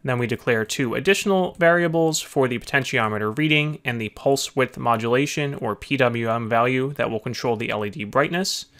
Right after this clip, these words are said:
Then in the setup function, we actually don't need to do anything because we don't need to use the pin mode command with the analog read and analog write functions. And then finally, in our loop function, we have three lines of code.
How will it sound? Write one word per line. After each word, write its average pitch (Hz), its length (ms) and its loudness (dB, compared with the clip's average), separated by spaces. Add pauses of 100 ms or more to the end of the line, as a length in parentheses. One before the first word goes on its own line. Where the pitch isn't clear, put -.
(500)
Then 127 280 2
in 127 120 -6
the 120 100 -2
setup 208 340 2
function, 208 460 0
we - 120 -12
actually 135 360 -2
don't 123 380 0
need 123 260 -4
to - 80 -8
do 139 220 0
anything 208 420 2
because 127 220 -6
we 113 100 -6
don't 123 300 0
need 143 180 -2
to 127 100 -6
use 151 340 -2
the 131 100 0
pin 165 240 -4
mode 160 240 0
command 147 500 0
with 131 160 -4
the 131 140 -4
analog 120 500 0
read 113 320 -4 (100)
and 120 140 -4
analog 113 400 0
write 101 240 -2
functions. 143 640 -2 (580)
And 123 140 -6
then 120 80 -2
finally, 160 560 2
in 135 100 2
our 120 140 4
loop 180 300 2
function, 156 580 0
we 135 140 -2
have 135 340 0
three 170 320 0
lines 120 320 2
of 117 160 -4
code. - 380 -4